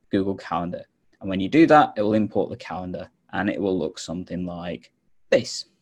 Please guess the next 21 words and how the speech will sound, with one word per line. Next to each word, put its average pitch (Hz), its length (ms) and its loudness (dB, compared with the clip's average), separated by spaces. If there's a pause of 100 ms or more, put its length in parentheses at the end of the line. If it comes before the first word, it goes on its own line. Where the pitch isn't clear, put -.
(880)
So 82 280 -6 (160)
it 92 180 -4
gives 92 180 -8
you 92 60 -2
information 113 480 -2
of 98 80 -4
what 101 120 0
you 95 60 -8
want 95 140 -6
to 92 60 -8
do. 147 240 2 (280)
I - 80 -4
would 131 140 4
not 170 140 4
recommend 123 420 4
making 101 280 -2
it - 120 -10
open 131 300 0
to - 100 -4
other - 140 -4
people, - 500 -4